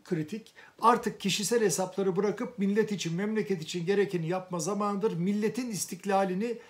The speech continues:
yine milletin azim ve kararı kurtaracaktır." Atatürk'ün sözleri.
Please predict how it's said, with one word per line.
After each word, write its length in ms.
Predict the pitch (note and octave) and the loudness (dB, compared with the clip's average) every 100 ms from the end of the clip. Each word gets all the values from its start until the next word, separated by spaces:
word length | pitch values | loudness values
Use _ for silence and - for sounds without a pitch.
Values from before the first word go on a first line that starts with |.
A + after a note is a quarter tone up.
| - - | -10 -2
yine 200 | G#3+ A#3+ | 2 2
milletin 420 | A3 G#3 G3+ A3+ | 2 2 2 0
azim 320 | G3 E3 A3+ | -2 -2 0
ve 100 | A3+ | 0
kararı 380 | A3 A#3 A#3 A#3 | 2 0 0 0
kurtaracaktır." 640 | G#3 A3 G#3 F#3 F#3+ E3+ | -2 0 2 0 -2 -8
Atatürk'ün 520 | - A3+ A3+ F3+ F3+ | -4 -2 -2 -4 -4
sözleri. 460 | D#3+ D#3 B2+ B2+ | -2 -2 -2 -6